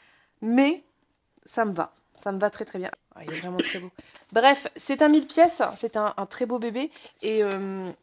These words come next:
et oui, effectivement, je pense qu'il est relativement difficile parce que, vous voyez, c'est beaucoup de teintes assez, je suis désolée pour le reflet, c'est beaucoup de teintes assez sombres,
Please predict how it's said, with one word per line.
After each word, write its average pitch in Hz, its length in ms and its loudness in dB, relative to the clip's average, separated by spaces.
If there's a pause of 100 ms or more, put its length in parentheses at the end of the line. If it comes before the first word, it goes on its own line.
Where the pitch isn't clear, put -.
(260)
et 220 100 -6
oui, 226 160 -8
effectivement, 214 380 -10
je - 80 -12
pense 196 160 -14
qu'il 196 140 -8
est 196 40 -4
relativement 202 580 -4
difficile 220 760 -10
parce 196 180 -6
que, - 100 -20
vous 208 80 -6
voyez, 220 140 -6
c'est 185 280 -8 (220)
beaucoup 214 380 -10
de 202 140 -8
teintes - 480 -2 (360)
assez, 240 280 0
je 220 60 -12
suis - 80 -16
désolée 240 280 -6
pour 226 100 -8
le 202 60 -6
reflet, 202 260 -10 (220)
c'est - 160 -6
beaucoup 302 280 4
de 330 40 0
teintes 330 240 4
assez 269 240 -2
sombres, 320 600 -4